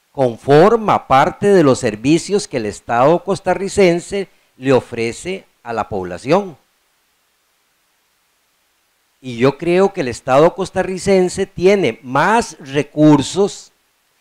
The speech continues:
en el campo tecnológico que lo que la uned recibe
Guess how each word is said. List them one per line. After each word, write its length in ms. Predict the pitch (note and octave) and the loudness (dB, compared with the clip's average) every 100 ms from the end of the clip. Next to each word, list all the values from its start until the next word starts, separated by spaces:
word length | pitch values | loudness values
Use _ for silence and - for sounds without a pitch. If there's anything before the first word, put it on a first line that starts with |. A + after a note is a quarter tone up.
| _ _ | _ _
en 160 | C#3 C3 | -6 -4
el 160 | A2+ | -6
campo 480 | - D#3 G3+ - A#2 | -2 -2 -2 -4 -6
tecnológico 1300 | - E3 G3+ G#3+ G#3+ F3+ D3 A#2+ C3+ C#3 - F3+ E3 _ _ _ _ _ _ _ _ _ _ _ | -2 -4 -2 2 6 6 6 4 -2 -12 -10 -10 -12 _ _ _ _ _ _ _ _ _ _ _
que 140 | D3 | 0
lo 160 | C3 B2+ | 2 0
que 160 | C3+ A#2+ | -2 -2
la 140 | A2+ | 0
uned 520 | G#2+ A#2 B2+ C#3 D#3+ | 0 0 -2 -2 -6
recibe 760 | D3 E3 - D3+ C#3+ D#3 E3+ | -6 -8 -2 0 2 0 -4